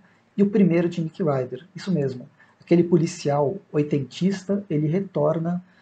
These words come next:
com novas aventuras, com aventuras inéditas que não foram publicadas no Brasil, com a Editora Oitenta e cinco. Aqui você tem um pouco dos detalhes, né? A, a Dampir vai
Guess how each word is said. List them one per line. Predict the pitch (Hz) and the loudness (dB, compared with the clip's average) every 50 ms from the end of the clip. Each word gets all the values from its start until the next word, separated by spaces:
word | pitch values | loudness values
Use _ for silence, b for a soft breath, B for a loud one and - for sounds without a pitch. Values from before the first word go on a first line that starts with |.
| b b b b _ _ - | b b b b _ _ -6
com | - 160 | -6 -4
novas | 160 165 165 156 156 156 170 170 170 151 135 | -4 -4 -4 0 0 2 2 2 0 0 0
aventuras, | 147 131 131 131 - 190 190 190 185 | 0 -4 -4 -4 2 2 2 2 2
com | - 165 | 0 -4
aventuras | 156 147 156 147 - 175 165 165 | -2 0 -2 0 0 0 0 0
inéditas | 185 185 156 143 139 147 147 - - - 143 - | 0 0 0 2 0 0 -2 -4 -8 -8 -8 -6
que | - 160 | -4 -6
não | 147 139 | -6 -4
foram | - 160 147 143 | -2 -2 -4 -2
publicadas | - 147 139 143 143 - 135 131 143 143 | -4 -8 -10 -10 -8 -6 -6 -6 -4 -4
no | 165 175 | -2 2
Brasil, | - 190 185 160 147 156 165 175 175 b b b b b | 4 4 4 2 2 0 -2 -2 -4 b b b b b
com | - 175 165 165 | -2 0 2 2
a | 165 | 2
Editora | 165 156 - - 180 165 156 | 2 0 -2 0 2 2 4
Oitenta | 165 165 175 170 160 - | 2 2 0 -2 0 0
e | 180 | -2
cinco. | 180 - - 156 139 135 - _ _ _ b b b b b b - | -2 -4 -8 -8 -8 -8 -8 _ _ _ b b b b b b -6
Aqui | 160 - - 202 | -4 -2 0 0
você | 202 202 - | 0 0 2
tem | - 202 196 | 2 4 4
um | 175 - | 4 4
pouco | - 180 180 180 | 2 0 0 0
dos | 160 151 143 135 | -2 -4 -2 0
detalhes, | 139 139 139 - 165 165 175 190 175 151 143 143 | -2 -2 -2 -2 0 0 2 2 0 0 -2 -2
né? | 165 165 147 | 0 0 0
A, | 139 131 131 - - | 0 0 -2 -2 -2
a | 156 135 | -2 -2
Dampir | 151 147 139 - - 196 202 190 | -2 -4 -4 -2 0 2 2 4
vai | 165 156 147 | 4 2 0